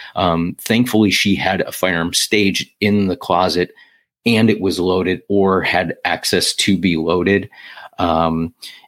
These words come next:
and so that was a good thing, right? Um, she went to that location, so that was, that was smart on her point, or on her part. Um, I, I would bet that after this, she probably carries a <laughs> firearm with her everywhere she goes in her home, or,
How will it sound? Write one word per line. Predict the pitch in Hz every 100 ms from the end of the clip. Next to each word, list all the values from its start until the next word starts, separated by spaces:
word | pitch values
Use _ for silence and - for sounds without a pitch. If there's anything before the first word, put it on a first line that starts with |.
| -
and | 95 92
so | - 95 90
that | 95
was | 107 101
a |
good | 85 92 -
thing, | 90 95 104
right? | 92 98 101 - - - -
Um, | 92 85 85
she | - 104
went | 90 95 98 -
to | 87
that | 92 85
location, | 95 90 90 85 90 90
so | 87 90
that | 90 -
was, | 92 87
that | 95 87
was | -
smart | - 95 92
on | 90 90
her | 90
point, | - 92 90 113 - -
or | - 85
on | 87 76
her | -
part. | - 85 80 - - - -
Um, | 90 85 85 85 87 - _
I, | 104 - - -
I | 107
would | 113 110 - -
bet | 104 113 -
that | 104 -
after | - - 101
this, | 92 104 101
she | - 92
probably | - 92 101 101 98 98 98 98 98 92 - _ -
carries | 98 95 98
a | 82
<laughs> | -
firearm | - 123 101 104 98 90 90
with | 95 90
her | 92 95 -
everywhere | - 92 98 95 98 95
she | -
goes | 92 90 92
in | 90
her | 82 85
home, | 90 92 90
or, | 95 90 87